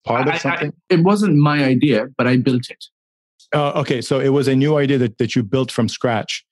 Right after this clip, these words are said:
Speaker 2: That's right.
Speaker 1: And, and the Global Teacher Prize, for a lot of people, they call it the Nobel Prize for Teachers, but the approach was very different. And I said,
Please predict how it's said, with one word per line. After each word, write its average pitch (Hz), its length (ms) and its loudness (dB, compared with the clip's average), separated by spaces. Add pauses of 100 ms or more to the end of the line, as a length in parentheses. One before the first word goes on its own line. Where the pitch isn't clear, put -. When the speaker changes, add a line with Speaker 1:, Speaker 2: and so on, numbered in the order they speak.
(340)
Speaker 2:
That's 104 200 -8
right. 127 100 0
Speaker 1:
And, 120 120 -2
and 131 180 0
the 131 60 -2
Global 147 300 0
Teacher 139 280 0
Prize, 117 460 -2
for - 160 -2
a 123 60 0
lot 127 180 0
of 127 100 -2
people, 123 600 -2
they 117 180 -2
call 123 360 -2
it 120 180 -2 (180)
the 113 600 0
Nobel 113 320 2
Prize 113 400 -2
for 113 200 -2
Teachers, 120 680 -4
but 117 320 0 (120)
the 120 120 2
approach 123 380 -2
was 117 140 -2
very 110 180 0
different. 104 420 -4 (480)
And 131 220 2
I 156 220 0
said, 135 540 -2